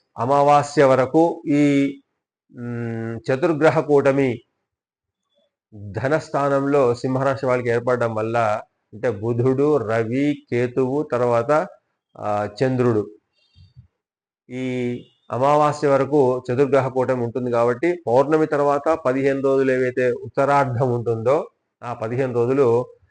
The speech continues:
వీళ్ళు తప్పకుండా ఆదిత్య హృదయ పారాయణం కూడా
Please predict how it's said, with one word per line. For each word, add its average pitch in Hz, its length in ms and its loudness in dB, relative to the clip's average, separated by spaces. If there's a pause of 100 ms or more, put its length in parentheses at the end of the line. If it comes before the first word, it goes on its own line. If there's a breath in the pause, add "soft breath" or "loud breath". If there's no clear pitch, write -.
(160 soft breath)
వీళ్ళు 120 280 -4
తప్పకుండా 135 680 -2
ఆదిత్య 135 480 -2
హృదయ 151 200 2
పారాయణం 120 600 -2
కూడా 117 300 -2